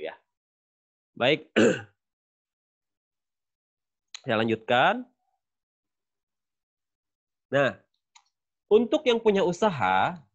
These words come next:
saya menyarankan sekali-kali foto profilnya diupdate. Ya, yang punya nomor WhatsApp itu sekali-kali foto profilnya diupdate. Jadi mau misalnya punya Mbak Penny tadi itu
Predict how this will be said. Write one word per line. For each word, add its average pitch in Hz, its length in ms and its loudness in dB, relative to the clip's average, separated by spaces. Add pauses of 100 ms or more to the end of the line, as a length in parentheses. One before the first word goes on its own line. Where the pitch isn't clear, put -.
(140)
saya 156 160 0
menyarankan 117 960 -4 (720)
sekali-kali 135 800 -2 (320)
foto 123 320 -6
profilnya 127 640 -4
diupdate. 104 480 -10 (2000)
Ya, 113 240 -4 (160)
yang 110 160 -4
punya 113 240 -4
nomor 110 240 -2
WhatsApp 113 400 -6
itu 147 80 -10
sekali-kali 120 480 -4
foto 113 240 -8
profilnya 104 560 -8
diupdate. 90 560 -16 (640)
Jadi 104 240 -4
mau 104 400 -2
misalnya 104 480 -6
punya 101 320 -6 (720)
Mbak 98 160 -4
Penny 101 240 -4
tadi 110 320 -4
itu 117 160 -6